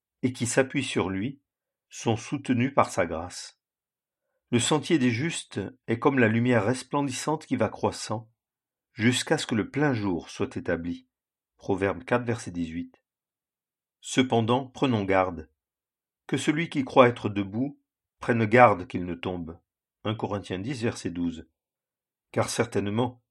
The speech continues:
il y a des derniers qui seront les premiers, et il y a des premiers qui seront les derniers. Luc treize, verset trente.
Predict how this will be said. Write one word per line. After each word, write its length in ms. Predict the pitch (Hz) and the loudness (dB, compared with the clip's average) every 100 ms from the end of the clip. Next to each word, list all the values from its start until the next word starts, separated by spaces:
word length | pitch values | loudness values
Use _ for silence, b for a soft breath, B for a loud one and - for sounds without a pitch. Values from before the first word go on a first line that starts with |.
| _ _ - | _ _ -2
il 120 | 120 | 6
y 80 | 123 | 8
a 40 | 127 | 8
des 140 | 110 | 6
derniers 400 | 101 113 120 147 | 4 4 2 -2
qui 140 | - | -2
seront 260 | 120 107 196 | -4 0 0
les 140 | 202 | 0
premiers, 580 | - - 107 101 117 - _ _ _ _ _ - | -4 -6 -6 -4 -6 -6 _ _ _ _ _ 2
et 140 | 120 | 4
il 80 | 120 | 6
y 100 | 117 | 4
a 60 | 107 | 4
des 100 | 98 | 0
premiers 400 | - 101 104 143 | -4 -2 -2 -4
qui 140 | 131 | -4
seront 280 | - 110 107 | -2 -2 0
les 120 | 98 | -2
derniers. 500 | 85 87 87 78 - _ _ _ - | -2 -4 -6 -10 -14 _ _ _ -10
Luc 240 | 98 - | -10 -10
treize, 280 | - 101 87 | -6 -6 -4
verset 300 | 90 - 80 | -6 -6 -12
trente. 420 | - 82 76 - | -12 -12 -14 -20